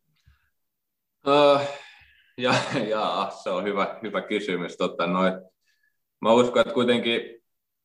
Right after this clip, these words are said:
meitä jäi sinne aika melkein koko niinku se runko siitä ykkösen kaudesta jäi, jäi sinne vielä. Niin tota, mä uskon, että sillä oli aika, aika iso,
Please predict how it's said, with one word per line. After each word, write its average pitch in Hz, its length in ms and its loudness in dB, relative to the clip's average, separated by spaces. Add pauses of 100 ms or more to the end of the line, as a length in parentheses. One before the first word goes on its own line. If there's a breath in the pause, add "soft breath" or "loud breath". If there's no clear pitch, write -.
meitä 107 600 0
jäi 113 320 4
sinne 104 280 -4
aika 101 420 0 (320)
melkein 123 340 2
koko 123 320 4
niinku 104 260 -4
se 107 160 0
runko 101 640 -2 (1300)
siitä 101 300 -2
ykkösen 95 360 0
kaudesta 87 800 0 (140)
jäi, 92 480 2
jäi 95 240 2
sinne 90 420 -6
vielä. 85 400 -2 (1120)
Niin 85 320 -4
tota, 87 480 -4
mä 95 160 2
uskon, 98 260 0
että 98 100 -4
sillä 104 220 2
oli 95 180 2
aika, 90 520 -2 (320)
aika 95 360 0
iso, 98 720 -2